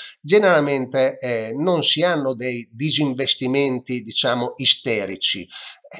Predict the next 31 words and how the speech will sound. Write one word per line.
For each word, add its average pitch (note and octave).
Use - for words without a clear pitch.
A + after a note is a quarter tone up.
È, C#3
è F3+
ovvio E3
che -
quando C3
si C#3+
verificano A#2+
questi C3
disinvestimenti C#3
isterici B2
anche C#3
sui G3
fondi, G2
ecco, -
quello A#2+
generalmente A2
è A#2+
il A2+
minimo G#2
del F#2+
mercato. -
Eh, G#2
la C3+
prossima D3
settimana C3+
usciranno A2+
anche A#2+
i A2+
dati B2
di A2
Assogestioni, B2